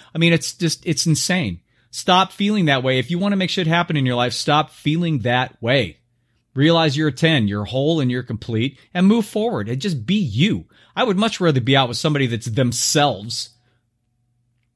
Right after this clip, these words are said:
rather than somebody that's pretending to be or posing to be or shooting their mouth off that they're, that they do this or they do that because they're trying to boost their ego. I fucking hate people who go out and start,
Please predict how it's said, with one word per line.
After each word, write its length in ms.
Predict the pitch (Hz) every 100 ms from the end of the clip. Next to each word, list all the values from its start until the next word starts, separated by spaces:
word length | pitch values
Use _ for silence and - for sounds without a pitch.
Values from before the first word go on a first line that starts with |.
| _
rather 280 | 135 156 160
than 160 | 139 139
somebody 320 | 165 160 156
that's 160 | 156
pretending 420 | - 151 165 180 175
to 100 | 107
be 240 | 98 90
or 140 | 127
posing 400 | 131 165 180 175
to 140 | 151 101
be 300 | 101 82 - _ _ _ _ _ _ _ _ -
or 280 | 160 175 135
shooting 340 | - 208 202
their 80 | 180
mouth 320 | 165 165 185
off 240 | 151 117 -
that 160 | 117
they're, 240 | 120 107 98 -
that 320 | 113 123 120 -
they 140 | 123
do 180 | 117 135
this 240 | 151 135
or 80 | 117
they 160 | 101 113
do 160 | 117
that 340 | 110 135 113 95
because 220 | 107 107
they're 80 | 110
trying 160 | 131
to 80 | 113
boost 300 | 90 127 127
their 120 | 107
ego. 220 | 127 107
I 120 | 82 -
fucking 420 | - 247 208 139
hate 260 | 104 143
people 240 | 139 113 101
who 60 |
go 160 | 98 104
out 240 | 101 104 - _ _ _ -
and 140 | 113
start, 400 | - 135 117